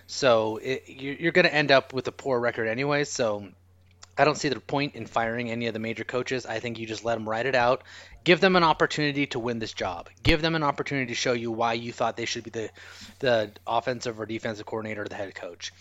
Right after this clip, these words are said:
And at the end of the season, if it's, it hasn't turned around, we haven't seen the improvement, then yeah, they're gone. So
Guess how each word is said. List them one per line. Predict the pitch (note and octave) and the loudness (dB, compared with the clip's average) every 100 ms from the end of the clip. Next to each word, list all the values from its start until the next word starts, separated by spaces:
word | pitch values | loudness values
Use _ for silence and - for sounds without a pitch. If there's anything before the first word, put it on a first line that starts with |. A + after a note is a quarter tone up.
| - - - | -20 -20 -6
And | C3 C3+ C#3 D#3+ - - - | 0 4 4 0 -8 -12 -6
at | A#2 | -2
the | C3+ | 0
end | C3 | 0
of | |
the | A#2+ | 0
season, | C#3 C#3 E3 F3 - | -2 0 -2 -4 -4
if | A2+ A2 - - - | -2 -2 -2 -6 -6
it's, | G2+ F#2+ - - - - | -10 -10 -12 -16 -16 -10
it | - - | -8 -2
hasn't | A#2 A#2+ B2+ | 0 2 0
turned | C3+ B2 | 0 0
around, | A#2+ B2 B2+ | 0 -2 -2
we | A#2+ | -4
haven't | A#2+ | -4
seen | G#2 | -6
the | B2+ | -8
improvement, | A#2 C3+ C#3+ C3 | -6 -6 -6 -6
then | A#2 | -6
yeah, | G#2 F2+ - | -6 -8 -14
they're | A2 G#2 | -14 -12
gone. | F2+ F2 | -12 -12
So | - G2 | -10 -8